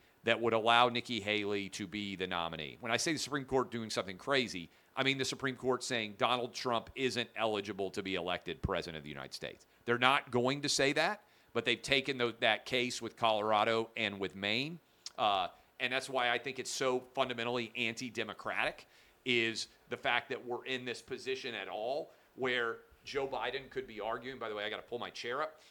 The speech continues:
that Joe Biden could be arguing, "Hey, I'm the, the voice of democracy here."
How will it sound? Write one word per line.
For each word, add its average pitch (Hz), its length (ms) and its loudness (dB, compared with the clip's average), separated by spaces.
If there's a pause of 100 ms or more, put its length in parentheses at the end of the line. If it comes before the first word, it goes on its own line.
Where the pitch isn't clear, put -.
that 120 180 -6
Joe 143 260 -2
Biden 135 440 -2
could 143 200 -8
be 117 160 -12 (100)
arguing, 139 640 -8 (240)
"Hey, 131 500 -2 (360)
I'm 131 300 0
the, 135 140 -4 (320)
the 117 80 -8
voice 131 440 -2
of 127 160 -2
democracy 113 720 -2
here." 175 360 -4